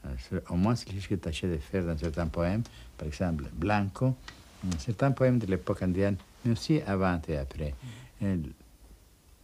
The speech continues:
les espaces sont en mouvement. Les espaces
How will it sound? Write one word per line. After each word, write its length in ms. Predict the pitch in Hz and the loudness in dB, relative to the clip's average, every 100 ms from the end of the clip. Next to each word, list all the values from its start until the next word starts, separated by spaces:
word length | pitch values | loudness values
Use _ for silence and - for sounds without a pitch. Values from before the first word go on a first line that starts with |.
| - - - - - - | -20 -18 -16 -16 -6 0
les 220 | 104 107 | 2 0
espaces 560 | - - 139 151 - - - - | -4 4 4 4 -2 -18 -20 -20
sont 320 | - - 117 110 | -8 0 4 4
en 80 | |
mouvement. 540 | 95 85 78 73 67 60 - - - - - - | 4 0 -2 -4 -4 -6 -8 -16 -20 -20 -14 -4
Les 140 | 90 82 - | -4 -4 -8
espaces 560 | - - 117 139 - | -10 -2 0 0 -6